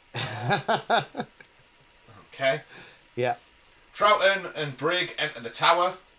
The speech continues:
Speaker 2: as Davison meets the Master.
Speaker 1: Mm-hmm.
Speaker 2: The Cybermen are all watching and plan to steal the tardis, and eventually they shoot the Master. Davison uses the Master's transmat to go to the High Council,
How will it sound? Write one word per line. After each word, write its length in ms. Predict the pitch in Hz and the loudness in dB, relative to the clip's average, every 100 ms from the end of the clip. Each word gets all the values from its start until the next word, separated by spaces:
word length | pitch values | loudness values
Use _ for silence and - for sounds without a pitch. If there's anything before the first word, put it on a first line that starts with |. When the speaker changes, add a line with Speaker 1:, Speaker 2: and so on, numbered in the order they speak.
| - | -8
Speaker 2:
as 240 | 120 113 | -4 -4
Davison 500 | - 123 117 - 117 | -4 -6 -4 -6 -8
meets 240 | 104 107 - | -12 -12 -12
the 80 | 98 | -12
Master. 560 | 110 120 - - - - _ _ _ _ _ _ - | -12 -8 -8 -8 -12 -18 _ _ _ _ _ _ -20
Speaker 1:
Mm-hmm. 40 | 104 - | -20 -16
Speaker 2:
The 60 | - | -8
Cybermen 600 | - 170 180 147 139 139 | 0 4 4 0 -4 -6
are 120 | 117 | -2
all 180 | 139 143 123 | 0 0 -2
watching 380 | - - - - | -8 -6 -8 -10
and 100 | - | -20
plan 300 | - 120 120 120 | -12 -6 -6 -6
to 100 | - | -8
steal 420 | - - 117 107 | -8 -6 -8 -8
the 120 | - | -12
tardis, 680 | - 123 120 131 139 - - - - - _ _ _ _ | -12 -6 -4 -4 -6 -8 -10 -16 -20 -20 _ _ _ _
and 100 | 113 | -20
eventually 560 | - 143 131 117 104 98 | -8 -6 -4 -8 -10 -12
they 100 | 95 | -12
shoot 480 | 95 - - 127 120 | -8 -6 -6 -10 -14
the 80 | 95 95 | -18 -12
Master. 440 | 113 - - 82 - - _ _ _ _ _ _ _ _ _ _ _ _ _ _ _ _ _ - _ - | -10 -10 -12 -14 -20 -20 _ _ _ _ _ _ _ _ _ _ _ _ _ _ _ _ _ -20 _ 0
Davison 460 | 165 190 160 151 123 | 2 2 0 -2 -4
uses 720 | 123 180 190 123 113 151 - | -8 -8 -6 -6 -4 -6 -6
the 80 | |
Master's 440 | 117 131 - - - | -4 -4 -4 -6 -8
transmat 540 | - 131 123 135 135 | -4 -4 -4 -6 -6
to 80 | - | -6
go 200 | 127 117 | -4 -4
to 100 | 117 | -4
the 80 | 110 | -8
High 280 | - 123 123 | 0 0 0
Council, 640 | - 165 165 - - - | 4 4 4 -2 -6 -8